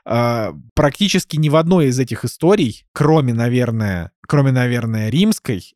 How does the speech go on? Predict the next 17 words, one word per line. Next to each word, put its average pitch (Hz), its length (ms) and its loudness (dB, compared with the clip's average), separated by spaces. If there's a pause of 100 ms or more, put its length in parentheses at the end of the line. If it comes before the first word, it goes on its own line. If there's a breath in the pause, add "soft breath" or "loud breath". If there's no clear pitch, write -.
нету 160 380 0
какого-то 139 800 2 (160)
чёткого 135 840 0 (100)
финала. 123 680 -2 (180)
Давай 95 300 -6
так. - 300 -12 (120)
Э, 104 220 -6
потому 123 280 -4
что... 117 400 -6
и 143 300 -6
при 160 180 4
этом 156 180 0
римская 185 400 2
мне 151 200 0
понравилась 139 520 0
меньше 127 280 -2
всех. - 320 -14